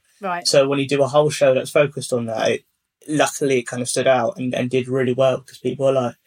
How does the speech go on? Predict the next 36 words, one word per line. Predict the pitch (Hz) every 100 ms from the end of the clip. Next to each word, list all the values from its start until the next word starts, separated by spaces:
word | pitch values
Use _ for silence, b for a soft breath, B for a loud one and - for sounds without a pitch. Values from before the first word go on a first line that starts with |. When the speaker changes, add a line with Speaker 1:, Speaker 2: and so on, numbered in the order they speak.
| _ _ _
Speaker 2:
"Oh | 208 202
shit, | - 226
I've | 151
never | 165 170
heard | 165 196
this | 135 -
before," | 123 - 120 139
because | 135 - 139 127 - - b b b -
most | 143 135 -
people | 143 135 131
from | - 156
that | 143 123
background | 117 - 131 120 139
couldn't | - 143 139
afford | - 139 127 - _ -
to | 131
get | 170 127
there. | 117
Like, | - -
I | 151
can | 151
only | 147 143 139
afford | 135 143 139
to | -
get | 131 131 -
to | - 151
Edinburgh | 143 139 135
that | 120
year | 139 135 117
because, | - - 131 120 - B B B B _
uh, | - 113 120
my | 127
partner | 147 135 135
at | 127
the | 123
time | - 139 127 120